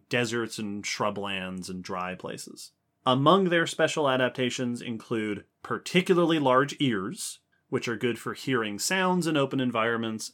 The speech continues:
and also avoiding predators where, in an environment where there's not a lot of cover. And they hop.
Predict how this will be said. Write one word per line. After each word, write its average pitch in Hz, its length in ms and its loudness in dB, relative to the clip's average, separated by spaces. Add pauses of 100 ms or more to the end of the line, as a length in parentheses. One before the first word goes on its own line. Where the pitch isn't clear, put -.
(140)
and 120 160 0
also 117 380 2
avoiding 107 480 -2
predators 110 560 -4
where, 104 260 -4
in 110 120 -6
an 107 100 -4
environment 131 400 4
where 117 80 0
there's 113 160 -2
not 107 140 0
a - 20 -2
lot 95 160 -2
of 85 140 -14
cover. 123 440 -6 (300)
And 170 460 2
they 160 120 4
hop. - 300 0